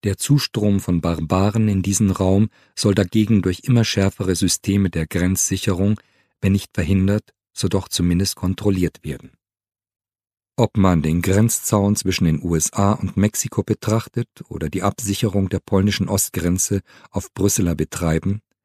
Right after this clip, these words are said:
alle ähneln sie dem Limes der Antike. Die Abgrenzung nach außen ist die wohl augenfälligste Parallele zwischen dem späten Rom und dem heutigen Westen. Es gibt keinen Begriff, der diesen Zustand treffender beschreibt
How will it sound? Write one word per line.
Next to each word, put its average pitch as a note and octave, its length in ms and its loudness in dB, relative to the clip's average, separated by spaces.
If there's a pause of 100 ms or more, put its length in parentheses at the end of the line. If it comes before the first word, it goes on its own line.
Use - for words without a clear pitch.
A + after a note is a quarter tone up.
(380)
alle A#2+ 280 2
ähneln G2+ 360 2
sie F#2 160 -4
dem D#2+ 160 -2
Limes F2+ 440 -2
der - 120 -8
Antike. - 460 -4 (1080)
Die A#2 80 -4
Abgrenzung G2 600 0
nach F2 180 0
außen A2 540 0
ist - 160 -8
die F#2+ 100 0
wohl F2 200 0 (100)
augenfälligste G2+ 720 0
Parallele E2+ 600 0
zwischen - 300 -4
dem E2+ 100 0
späten E2+ 440 -2
Rom F2+ 360 2 (380)
und G#2+ 60 0
dem G2 180 2
heutigen E2+ 400 0
Westen. - 460 -6 (1080)
Es - 180 -2
gibt - 220 0
keinen B2+ 280 4
Begriff, F#2 560 -2
der E2+ 120 -6
diesen G2 280 -2
Zustand G#2 500 0
treffender G2 420 -2
beschreibt - 640 -4